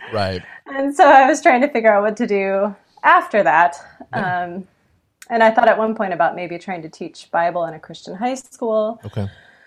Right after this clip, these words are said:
Speaker 2: And I subbed for a little bit, but the doors did, just didn't open up. And I started to miss the, uh, the intellectual environment and the questions that are asked at the undergraduate level.
Speaker 1: Yeah.
Speaker 2: So I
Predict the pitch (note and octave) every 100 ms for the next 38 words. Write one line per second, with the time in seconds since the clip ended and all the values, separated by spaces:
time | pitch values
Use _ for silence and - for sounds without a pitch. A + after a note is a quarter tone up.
0 | _ _ - F3+ F3 E3 D#3+ E3 - B3
1 | A3 G#3 G#3 - G#3 G3 G3+ G3 G3 F#3
2 | F3+ - - E3+ - - G3 F3 F3 F3+
3 | F3 - E3 - - E3+ - E3 D#3+ -
4 | F3 E3+ D#3 D#3+ D#3 - - - F3 D#3
5 | D#3+ - F3 E3 D#3+ - D#3 D#3+ D#3+ -
6 | _ E3 E3+ E3 D#3+ D#3+ - D3 C#3 -
7 | E3 _ _ _ - G3 G#3+ G#3+ F#3 F#3+
8 | - F3 E3+ E3 E3 F3 F3+ F3 - D#3
9 | D#3+ - A3 - A3+ G#3+ G#3+ G#3 G3+ F#3+
10 | - _ _ - G3 - F#3+ G#3 - -
11 | - _ _ - G#3 - - G3 F#3 F3+
12 | F#3 F#3 F#3 F#3+ F#3 G3 _ _ _ A2
13 | - B2+ _ _ _ _ - G3 F3+